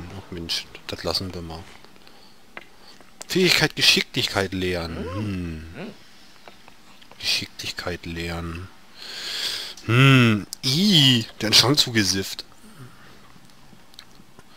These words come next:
So, jetzt drückt mal die Daumen, dass das, äh, klappt. Nicht, dass er den Herd noch, äh, ja, abbrennt.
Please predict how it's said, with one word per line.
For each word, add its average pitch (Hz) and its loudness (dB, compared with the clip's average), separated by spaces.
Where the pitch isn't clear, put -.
So, 165 10
jetzt 135 10
drückt - 2
mal 143 8
die 113 0
Daumen, 123 4
dass - 0
das, - 0
äh, 98 -2
klappt. - 2
Nicht, 98 -2
dass 107 2
er 104 2
den 98 -2
Herd 95 0
noch, - -8
äh, 85 -8
ja, 80 -12
abbrennt. 87 -6